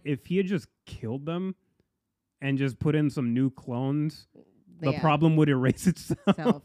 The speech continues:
Speaker 2: yeah.
Speaker 1: At least for a while.
Speaker 2: That's
Speaker 1: 'Cause
Speaker 2: true.
Speaker 1: that, that, but that,
Speaker 2: Well
Speaker 1: that's, I'll let that slide, 'cause the movie had to continue. <laughs>
Speaker 2: It did, but I wonder if this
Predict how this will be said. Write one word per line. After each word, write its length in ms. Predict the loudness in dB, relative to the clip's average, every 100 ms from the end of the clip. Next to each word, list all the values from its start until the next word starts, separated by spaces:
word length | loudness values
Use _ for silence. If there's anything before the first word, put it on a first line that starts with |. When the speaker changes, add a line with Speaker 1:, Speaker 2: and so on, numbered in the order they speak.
| -16
Speaker 2:
yeah. 400 | -12 -10 -10 -12 -12 -2
Speaker 1:
At 100 | 4
least 220 | 4 4
for 160 | 2 2
a 60 |
while. 580 | 2 0 0 0 -4 -8 _ _ _ _ _ -6
Speaker 2:
That's 80 | -4
Speaker 1:
'Cause 160 | -4
Speaker 2:
true. 200 | -8 -20 -18
Speaker 1:
that, 320 | -14 -10 -4
that, 200 | -2 0
but 140 | 0 0
that, 180 | -2
Speaker 2:
Well 200 | 0 0
Speaker 1:
that's, 200 | -2 -4 -16 _ _ _ _
I'll 160 | -8 -4
let 160 | -4 -4
that 180 | -6 -6
slide, 400 | -12 -10 -12 -16 _ -8
'cause 100 | -2
the 80 | 2
movie 240 | 4 4
had 140 | 2 -2
to 80 |
continue. 480 | -4 -4 -2 0 0 4
<laughs> 60 |
Speaker 2:
It 380 | 4 4 2 4
did, 640 | 2 2 -2 -6 -8 -4 -2
but 100 | 2
I 140 | 0
wonder 320 | 0 -6 -6
if 140 | -10 -10
this 240 | -12